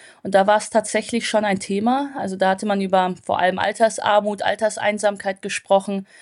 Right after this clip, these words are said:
auch im Kontext des demografischen Wandels. Was ist ein Angebot an eine alternde Gesellschaft, an eine alternde Generation? Das heißt, da bin ich eigentlich aus rationaleren Gründen mit aufgesprungen und fand es sehr interessant, weil wir darüber in Deutschland noch gar nicht gesprochen hatten.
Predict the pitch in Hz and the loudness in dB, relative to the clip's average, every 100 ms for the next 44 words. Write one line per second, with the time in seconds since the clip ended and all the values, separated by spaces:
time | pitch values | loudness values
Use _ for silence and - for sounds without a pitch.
0 | - - - 202 226 196 208 214 226 202 | -20 -8 0 0 0 -2 0 0 -2 -4
1 | - 196 208 196 196 190 202 - 190 185 | -6 -6 -4 -4 -2 -2 -2 -4 0 0
2 | 202 208 208 - 285 - - 196 185 233 | 2 0 -2 -4 -4 -4 -6 -2 0 2
3 | 247 240 247 240 226 208 214 202 196 233 | 2 0 -2 0 -2 0 0 2 2 2
4 | 233 233 220 220 208 208 - 214 208 190 | 2 2 0 0 2 2 2 -2 -2 -6
5 | 190 185 175 - 208 240 214 208 208 202 | -6 -4 -2 -2 0 0 -2 -2 -2 -2
6 | 208 - 208 208 202 - - - 196 196 | -2 -4 -4 -4 -8 -18 -20 -12 -2 2
7 | 208 208 202 247 247 170 214 240 233 214 | 2 4 2 2 0 0 0 -2 -2 -2
8 | - 214 - 262 233 220 214 196 214 226 | 0 -2 0 0 2 2 -2 -2 -4 -2
9 | 214 208 226 240 240 - - 170 160 160 | -4 -2 -2 -2 -6 -8 -6 -4 -4 -4
10 | - 175 180 - 190 196 190 185 185 185 | -4 -4 -6 -6 -4 -4 -6 -4 -2 -2
11 | 196 180 180 175 185 175 175 180 202 185 | -2 -4 -2 -2 -2 0 0 0 -2 -6
12 | 170 175 175 175 - 190 190 180 156 208 | -4 -4 -4 -10 -8 -6 -6 -6 -6 -6
13 | 233 | -8